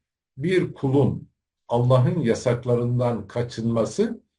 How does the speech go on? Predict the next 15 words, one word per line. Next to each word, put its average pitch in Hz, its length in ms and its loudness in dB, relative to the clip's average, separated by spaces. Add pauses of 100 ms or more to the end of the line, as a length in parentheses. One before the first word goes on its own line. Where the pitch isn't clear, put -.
(200)
kişiyi 135 680 -2
cennete 120 460 0
yaklaştırırken 123 1160 -2 (340)
şehvet 151 760 0 (280)
ve 123 340 2
nefsani 127 800 2
arzuların 107 800 -2 (320)
peşinden 123 540 -4
koşması 123 600 0
da 110 340 0 (340)
insanı 139 680 -4
cehenneme 117 540 -2
yaklaşmaktadır. 104 1120 -4 (360)
Hakikatte 143 640 2
ise 151 460 0